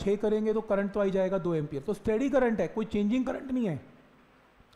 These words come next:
तो बैटरी constant करंट produce कर रही थी कितना? दो एम्पियर।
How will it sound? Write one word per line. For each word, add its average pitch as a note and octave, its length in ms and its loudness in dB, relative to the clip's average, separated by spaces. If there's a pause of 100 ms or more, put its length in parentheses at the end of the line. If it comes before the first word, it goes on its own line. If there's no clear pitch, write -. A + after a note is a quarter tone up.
(380)
तो E3+ 60 -4
बैटरी D#3+ 320 -2
constant A3 420 2
करंट A#3 180 2
produce A#3 260 0
कर A#3 140 2
रही A#3+ 100 2
थी A#3+ 140 0
कितना? C4 400 -2 (340)
दो F#3+ 160 2
एम्पियर। D3+ 420 -2